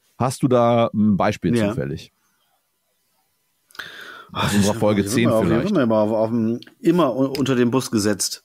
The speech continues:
Speaker 1: Entschuldige bitte.
Speaker 2: Äh, unsere Folge
Speaker 1: Kannst,
Speaker 2: zehn.
Speaker 1: du kannst dich gleich re-, revanchieren.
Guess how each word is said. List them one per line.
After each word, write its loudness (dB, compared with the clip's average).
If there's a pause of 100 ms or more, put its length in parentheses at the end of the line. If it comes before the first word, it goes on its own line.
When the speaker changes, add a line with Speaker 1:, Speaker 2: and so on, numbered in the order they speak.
(120)
Speaker 1:
Entschuldige 0
bitte. -8
Speaker 2:
Äh, 0
unsere -2
Folge -4
Speaker 1:
Kannst, -2
Speaker 2:
zehn. 0
Speaker 1:
du 2
kannst 0
dich 0
gleich 0
re-, 2 (160)
revanchieren. 0